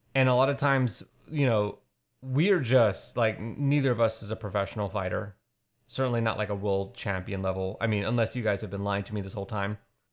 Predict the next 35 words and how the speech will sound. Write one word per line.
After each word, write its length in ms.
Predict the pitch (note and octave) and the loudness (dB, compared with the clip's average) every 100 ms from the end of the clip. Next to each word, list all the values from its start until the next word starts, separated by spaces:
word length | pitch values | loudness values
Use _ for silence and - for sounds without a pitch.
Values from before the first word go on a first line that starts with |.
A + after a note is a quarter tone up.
| _ C3+ | _ -14
But 480 | A#2+ C3 B2 - _ _ _ _ _ | 2 4 4 -2 _ _ _ _ _
it 100 | E3 | 0
was 180 | D3+ D3+ | 4 4
interesting 480 | E3 E3 F3 F#3+ E3 | 4 2 0 0 2
to 60 | C#3+ | 2
see 180 | D3 | 2
the 80 | C3+ | 0
reaction 480 | A2 A2 G#2+ A#2 A#2 | 2 4 4 4 -2
that 120 | G2+ | -2
fighters 380 | - A2+ A#2 A2 | 2 2 2 0
had, 300 | G2 F#2+ - _ _ _ _ _ _ _ - | -4 -8 -12 _ _ _ _ _ _ _ -6
uh, 420 | G#2 G2+ G2 G2 | -2 0 0 -2
from 240 | - A#2 | 0 -2
Teofimo 840 | - C3 B2+ C3 B2 B2 A#2+ A2+ A2+ | 0 0 2 2 2 4 6 4 0
to 500 | - A2+ G2+ G2+ G2 - _ _ | -4 -2 -2 -2 -6 -12 _ _
Ryan 380 | A2 A2+ A#2 A#2+ | -2 2 4 4
Garcia. 640 | A2+ G2+ - G#2 G2 F#2+ - _ _ | 2 2 0 2 2 2 -2 _ _
It 140 | - A2+ | -2 0
seemed 180 | D3 C#3 | 4 4
like 220 | B2 - | 2 0
everybody 440 | C3+ C#3+ D3+ C#3 C3 | 2 4 4 2 0
saw 280 | - B2 A#2+ | 2 2 2
something 380 | A#2+ G#2+ A2 | 0 -2 -2
in, 140 | A2 - | -2 -2
in 160 | A#2 G#2 | -4 -2
Haney 340 | F#2+ B2 A#2 | 2 4 4
last 260 | G#2+ G2 A#2 | 2 0 0
night 300 | A2 F#2+ - | 0 0 -4
where 260 | A2 G#2 G2+ | -2 0 0
they 160 | G2+ A2 | 0 0
were 140 | G#2+ | 0
just, 240 | G2 G2 | -4 -6
like, 240 | G#2 G2 G2 | -4 -4 0
not 240 | G#2+ G#2 | -2 0
sold. 420 | - G#2+ F#2+ F#2 | 0 0 0 -4